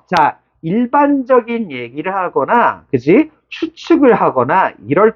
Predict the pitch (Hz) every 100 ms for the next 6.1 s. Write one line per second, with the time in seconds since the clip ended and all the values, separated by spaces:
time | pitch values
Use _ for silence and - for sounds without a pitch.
0 | - 117 131 135 73 _ - 127 285 339
1 | _ _ _ _ _ - - _ _ _
2 | - 156 196 254 240 214 196 175 131 117
3 | 123 170 254 - 123 - 147 - 143 160
4 | - - 180 160 127 110 131 147 - -
5 | - - _ _ _ _ _ _ - 190
6 | 311